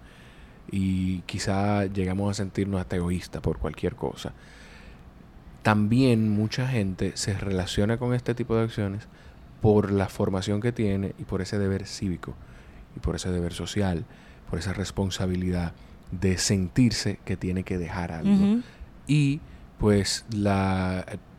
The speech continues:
Speaker 1: la oportunidad que tienen de dejar algo, que probablemente son gente que no tienen en su entorno cercano ninguna persona con discapacidad intelectual, pero se relacionan con esto, pero también se relacionan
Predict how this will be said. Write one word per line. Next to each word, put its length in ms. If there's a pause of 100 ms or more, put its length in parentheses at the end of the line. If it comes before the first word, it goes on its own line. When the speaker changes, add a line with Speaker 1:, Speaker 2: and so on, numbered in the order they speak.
(160)
Speaker 1:
la 320
oportunidad 640
que 100
tienen 380
de 80
dejar 240
algo, 280 (260)
que 100
probablemente 500
son 200
gente 240
que 100
no 200 (120)
tienen 540 (560)
en 100
su 160
entorno 420
cercano 680
ninguna 360
persona 340
con 120
discapacidad 480
intelectual, 580 (680)
pero 840
se 180
relacionan 480
con 180
esto, 300
pero 160
también 220
se 100
relacionan 480